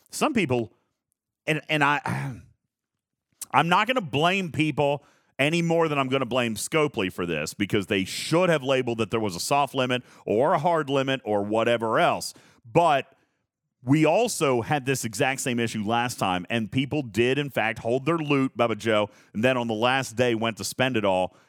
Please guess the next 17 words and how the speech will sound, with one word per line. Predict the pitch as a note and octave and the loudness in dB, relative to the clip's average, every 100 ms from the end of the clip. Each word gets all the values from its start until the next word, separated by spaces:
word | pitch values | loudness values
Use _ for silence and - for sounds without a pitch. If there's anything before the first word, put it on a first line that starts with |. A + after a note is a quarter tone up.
| - | -2
got | A#2+ - | -2 0
hit | C#3+ B2 | -2 -2
with | A#2 | 0
that | A2+ F#2+ | 0 0
cooldown, | - D3+ A#2+ G2+ F#2+ F2+ - _ - | 0 2 4 4 2 -2 -8 _ -4
and | G#2+ | -2
then | A2 A2+ | 0 0
were | G#2+ | 2
like, | G#2 G2 | 2 0
"Man, | A2+ B2+ C#3 G2+ | -2 -2 -2 -4
I | A#2 | -2
got | A2 G#2 | 0 0
fifteen | A2+ - A2+ | -4 -2 -4
thousand | G#2 G2+ G2 F#2+ | 0 -2 -2 -4
loot | F#2+ | -4
left | D#2+ D#2+ | -2 -4
over. | D2+ B1 | -6 -8